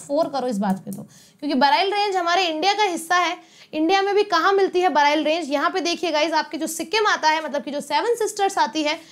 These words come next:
सेवन सिस्टर्स के अंदर बराइल रेंज हमें देखने को मिलेगी यहाँ पे। ये देखिए, यहाँ पे आपको दिखने पे आ रही होगी बराइल रेंज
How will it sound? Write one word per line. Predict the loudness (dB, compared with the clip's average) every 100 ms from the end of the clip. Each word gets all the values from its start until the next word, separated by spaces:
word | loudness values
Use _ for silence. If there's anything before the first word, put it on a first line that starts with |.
| -20 -20 -2
सेवन | 2 2 2
सिस्टर्स | 0 0 0 -2 0
के |
अंदर | 0 2 2
बराइल | 4 4 4 2
रेंज | -2 -4
हमें | -4 -2
देखने | -4 -4
को | -2
मिलेगी | 0 0 0
यहाँ | 0 0 -2
पे। | -4 -6 -20 -6
ये | 0 2
देखिए, | 2 2 0 0
यहाँ | 2 2 2 2 2
पे |
आपको | 0 0 0
दिखने | -2 -2 0
पे | 2
आ | 4
रही | 4 2
होगी | 0 -2 0
बराइल | 2 2 2
रेंज | 0 -2 -6 -8